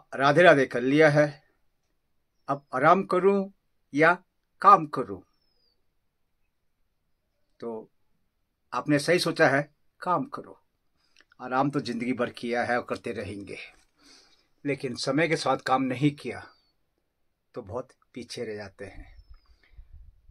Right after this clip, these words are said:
तो अभी पाँच मिनट बाद निकल जाऊंगा चमखला के लिए,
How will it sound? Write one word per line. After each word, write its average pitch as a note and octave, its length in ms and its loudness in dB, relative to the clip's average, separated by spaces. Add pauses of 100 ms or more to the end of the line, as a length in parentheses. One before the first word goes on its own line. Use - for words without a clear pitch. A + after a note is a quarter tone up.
(320)
तो B2 120 -6
अभी A#2 120 -12 (120)
पाँच E3+ 320 2
मिनट D#3 160 -2
बाद A2+ 240 -6 (320)
निकल D3 280 2
जाऊंगा C3+ 280 4
चमखला B2 400 -4
के C3+ 160 -4
लिए, A2 320 -8